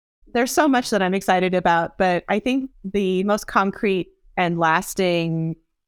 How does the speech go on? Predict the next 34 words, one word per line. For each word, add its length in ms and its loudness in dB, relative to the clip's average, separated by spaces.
accomplishment 680 -2
right 180 -2
now 280 0
is 120 -4
the 100 -2
relationships 680 -2
between 600 -2
the 100 -6
people. 480 -4
So 380 2
there 360 0
are 60 -2
so 200 0
many 300 0
that 260 -2
you 120 -2
could 160 -6
point 340 -2
to, 460 -2
but, 300 2
like, 240 -2
my 80 2
relationship 720 -2
with 160 -2
Deep 180 -4
Roots 200 -4
Milling 580 -2
and 400 0
the 100 -2
farmers 540 -2
that 180 -4
they 160 -2
buy 280 -2
from, 460 -4